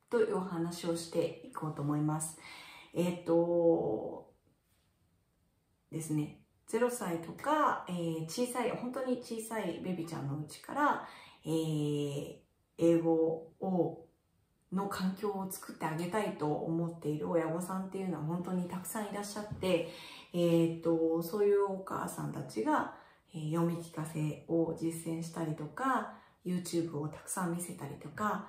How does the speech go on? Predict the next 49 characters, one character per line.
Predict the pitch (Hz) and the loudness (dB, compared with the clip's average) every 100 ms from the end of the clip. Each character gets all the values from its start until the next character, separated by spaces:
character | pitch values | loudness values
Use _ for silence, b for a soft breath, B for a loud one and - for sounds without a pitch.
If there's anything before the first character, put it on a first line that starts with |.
| B - | B -2
ま | |
あ、 | |
い | 233 | 2
ろ-、 | 202 - | 2 4
い | 214 | 4
ろ | 262 | 4
ん | 269 | 4
な | 254 | 2
ね、 | 311 - - | -2 -6 -6
あ | 165 | 0
の、 | 170 | 0
手 | 170 | 0
遊 | 165 - - | -2 -2 -4
び | 160 | -4
を | |
し | - | -4
た | 165 | -6
り | 185 | -6
と | 220 | 0
か、 | 320 | 2
い | 311 | 4
ろ | 294 | 4
ん | 320 | 2
な | |
こ | 320 302 | 2 2
と | 330 262 | 4 4
を | - - - | 2 -4 -8
挑 | 214 | -6
戦 | 190 180 175 175 | -4 -4 -4 -6
し | - | -10
て | - 185 180 B B B | 0 2 2 B B B
取 | 185 | -2
り | 180 | -2
組 | 175 170 | 0 -2
み | |
を | 170 | -2
さ | 170 | -2
れ | 170 | -4
て | 165 170 | 0 4
い | 170 | 6
る | 170 165 | 4 2
と | 151 | -4
思 | - - 170 185 165 | -4 0 0 0 0
う | 151 | -2
ん | 151 | -4
で | - | -8
す | - | -6
よ | 226 | -2
ね。 | 294 - | -2 -4